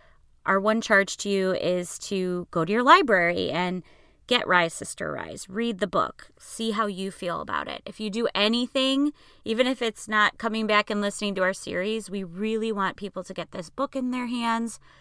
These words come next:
We think it's the right thing at the right time. And even Rebecca Campbell says that in the book, that this book, This Rising, has come at the exact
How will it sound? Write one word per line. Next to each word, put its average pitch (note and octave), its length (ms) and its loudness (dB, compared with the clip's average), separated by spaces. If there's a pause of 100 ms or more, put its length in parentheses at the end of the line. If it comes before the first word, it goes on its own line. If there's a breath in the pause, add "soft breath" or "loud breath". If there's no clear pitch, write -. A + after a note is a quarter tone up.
(240 soft breath)
We G#3+ 100 -4
think G3+ 280 -4
it's - 520 -4
the G#3 140 0
right F#3+ 480 0
thing F#3+ 520 -8 (160)
at F3 140 -8
the E3+ 100 -2
right E3 240 -4
time. F3 420 -2
And F3 160 -6
even F3+ 280 -6
Rebecca F3 320 -6
Campbell E3+ 340 -4
says D#3+ 280 -8
that D#3+ 260 2 (420 soft breath)
in C#4+ 160 6
the B3+ 80 4
book, C3+ 380 -2
that D#3+ 160 -4 (180)
this B3 240 -2
book, F#3 400 2
This G#3 400 -2
Rising, E3+ 720 0
has F3 220 -4
come E3+ 520 0
at - 160 -10
the E3+ 80 -4
exact E3 760 -4